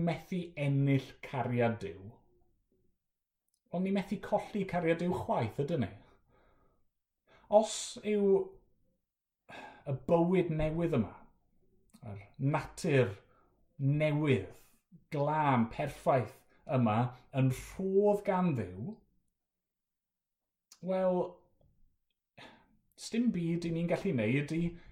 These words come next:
i sbwylo hynny, oes e? I ni ddim yn gorfod mynd trwy'n bywyd ni o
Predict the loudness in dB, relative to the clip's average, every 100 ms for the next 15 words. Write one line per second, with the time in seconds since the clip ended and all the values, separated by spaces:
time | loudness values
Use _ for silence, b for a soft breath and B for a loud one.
0 | -8 -6 -6 -10 -4 -2 0 -2 -2 0
1 | -2 -4 -14 _ -8 -6 -6 -6 -6 -8
2 | _ _ _ _ b b b b b _
3 | _ _ _ -14 -4 -2 0 2 0 2
4 | 4 6 4 4 4 2 2 2 0 4
5 | 4 6 6 6 0 0 -4 _ -20 -18
6 | -8 -2 0